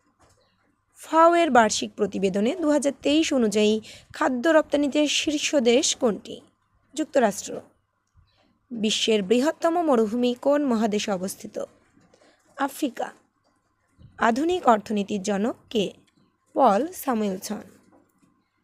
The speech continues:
পৃথিবীর মৃদু ঢাল বিশিষ্ট সুউচ্চ ভূভাগ কী নামে পরিচিত? মালভূমি।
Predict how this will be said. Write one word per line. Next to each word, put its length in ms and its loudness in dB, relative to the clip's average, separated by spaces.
পৃথিবীর 500 2
মৃদু 420 2
ঢাল 280 2
বিশিষ্ট 420 -2
সুউচ্চ 580 -2
ভূভাগ 380 0
কী 160 -2
নামে 240 2
পরিচিত? 520 -6
মালভূমি। 520 0